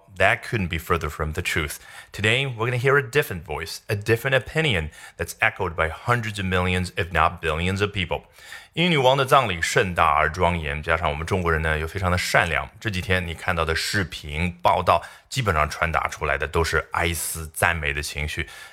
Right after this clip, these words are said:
但实际上，在一九五二年，伊丽莎白二世接手大英帝国的时候，这个大英帝国当年仍然殖民奴役着几十个国家的七亿多的人民。那这些国家的人在听到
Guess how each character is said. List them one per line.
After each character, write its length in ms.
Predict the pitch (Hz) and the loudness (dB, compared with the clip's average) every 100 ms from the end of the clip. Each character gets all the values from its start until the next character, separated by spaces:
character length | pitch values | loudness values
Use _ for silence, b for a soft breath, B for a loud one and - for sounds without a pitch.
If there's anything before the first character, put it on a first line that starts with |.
| _ | _
但 140 | 110 | -2
实 160 | 107 104 | 0 -4
际 60 | |
上， 200 | 107 101 - | 0 0 0
在 140 | 98 | -2
一 120 | 85 | -2
九 140 | 92 92 | -2 0
五 100 | 85 | 2
二 100 | 85 | 2
年， 220 | 80 76 - | 2 -6 -6
伊 80 | |
丽 100 | 90 | -4
莎 140 | 85 85 | 0 2
白 100 | 80 | 4
二 200 | 90 82 | 4 4
世 260 | - 82 B B B - | 2 -4 B B B -6
接 200 | 110 104 | 0 0
手 320 | - 73 - _ _ | 0 -2 -2 _ _
大 220 | 104 82 | 2 2
英 200 | 82 87 | -2 -6
帝 160 | 90 80 | -8 -8
国 160 | 78 | -4
的 100 | 76 | -2
时 160 | 76 82 | -2 -2
候， 220 | 80 73 | -4 -6
这 120 | - | -6
个 80 | 78 | -6
大 200 | 73 76 | -2 -2
英 120 | 76 | -2
帝 120 | 76 76 | -8 -8
国 160 | 76 | -6
当 280 | 76 85 85 | -2 0 0
年 180 | 78 78 | -2 -4
仍 260 | 78 87 | 0 2
然 240 | 123 90 87 | 4 2 0
殖 260 | - 85 92 | -4 -4 -2
民 320 | 87 80 85 | -2 -2 -4
奴 180 | 78 78 | -6 -4
役 140 | 85 | -4
着 180 | 78 73 B B - | 0 -2 B B -8
几 160 | - | -4
十 160 | 80 95 | -2 0
个 120 | 92 | 0
国 220 | 80 73 | 0 0
家 220 | 76 76 76 | 2 2 2
的 120 | 73 B B | -2 B B
七 480 | - - - 127 127 | -8 -4 -2 -2 0
亿 60 | 92 | 0
多 160 | 76 | 0
的 60 | 73 | 0
人 180 | 73 73 | 0 -2
民。 220 | 73 73 | -4 -2
那 240 | 104 95 | 4 4
这 160 | 95 - | 4 -2
些 160 | 175 127 | -4 -2
国 180 | 87 | 0
家 120 | 82 85 | 2 4
的 80 | |
人 180 | 76 73 | 4 0
在 160 | 82 80 | 0 0
听 320 | - - 92 | 0 -4 2
到 240 | 85 78 | 4 4